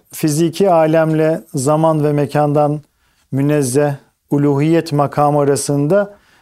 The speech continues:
köprü vazifesi görürler. Kur'an-ı Kerim'de yerde ve gökte Allah'ın ordularının bulunduğu ve, e, mesela gök gürültüsüyle beraber meleklerin de Allah'ı tesbih ettiği vurgulanırken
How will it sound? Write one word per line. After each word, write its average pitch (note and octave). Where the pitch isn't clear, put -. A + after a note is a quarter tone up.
köprü D#3+
vazifesi B2
görürler. A2+
Kur'an-ı G3
Kerim'de G3
yerde E3
ve F3+
gökte D#3+
Allah'ın D#3+
ordularının D3
bulunduğu B2+
ve, D#3
e, C3
mesela D#3
gök E3+
gürültüsüyle D3+
beraber C#3
meleklerin D3
de C#3+
Allah'ı C3
tesbih C#3+
ettiği F3
vurgulanırken F3+